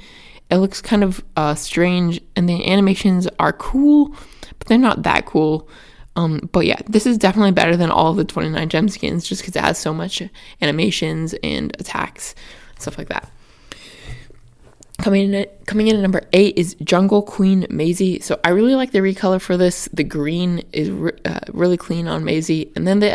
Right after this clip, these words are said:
a-, attack animations are also really cool. Uh, remi-, uh, actually reminds me of Ivy Bell a little bit, which I love that skin a lot. I'm actually debating on whether I should pick that one up.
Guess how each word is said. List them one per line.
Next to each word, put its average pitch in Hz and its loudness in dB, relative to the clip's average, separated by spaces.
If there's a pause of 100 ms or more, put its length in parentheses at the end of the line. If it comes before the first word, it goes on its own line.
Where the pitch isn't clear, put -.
a-, - -6
attack 190 -10
animations 160 -4 (120)
are 151 -4 (240)
also 170 -2
really 175 0
cool. 165 -2
Uh, 160 -8
remi-, 180 2
uh, 170 -6 (260)
actually 196 -2
reminds 185 -2
me 190 0
of 175 -4
Ivy 165 0
Bell 156 0
a 196 0
little 208 0
bit, 233 -2
which 165 -4 (100)
I 208 -2
love 175 -4
that 196 -4
skin - -2
a 175 -2
lot. 170 -4
I'm 170 -4
actually 180 -2
debating 185 -4
on 151 -6
whether 156 -4
I - -10
should 190 -6
pick - -10
that - -10
one - -6
up. - -14